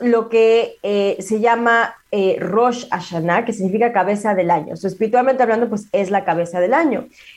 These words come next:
Y espiritualmente hablando, lo que nos explican los cabalistas es que cuando sea que algo está a nivel de hacer la cabeza,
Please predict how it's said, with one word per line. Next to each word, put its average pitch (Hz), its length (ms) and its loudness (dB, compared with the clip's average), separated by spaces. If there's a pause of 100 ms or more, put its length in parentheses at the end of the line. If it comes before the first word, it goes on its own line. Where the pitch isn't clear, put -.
Y 214 80 0
espiritualmente 277 600 0
hablando, 277 340 2
lo 220 100 -2
que 214 80 -4
nos 208 160 -6
explican 311 580 0
los 294 200 0
cabalistas 247 680 0
es 190 100 -8
que 240 140 -4
cuando 220 380 2
sea 269 460 2
que 233 120 2
algo 247 380 2
está 233 580 2
a 202 100 -4
nivel 208 300 0
de 220 120 4
hacer 196 260 -2
la 214 200 0
cabeza, 196 680 0